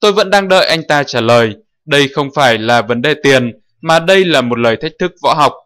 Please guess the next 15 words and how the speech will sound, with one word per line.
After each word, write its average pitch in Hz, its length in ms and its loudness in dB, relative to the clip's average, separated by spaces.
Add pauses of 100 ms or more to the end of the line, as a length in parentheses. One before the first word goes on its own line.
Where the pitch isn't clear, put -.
(160)
Silva 123 480 -2
nói. 117 340 0 (2000)
Chủ 202 140 0
tịch 180 240 0
U 185 80 -2
F 196 440 0
C 156 40 -16
bác 190 180 -2
bỏ 156 180 2
khả 123 180 -4
năng 131 300 -2
Khabib 143 340 -2 (160)
đấu 123 220 2
Steve 135 520 -4 (160)
Prier. 127 460 2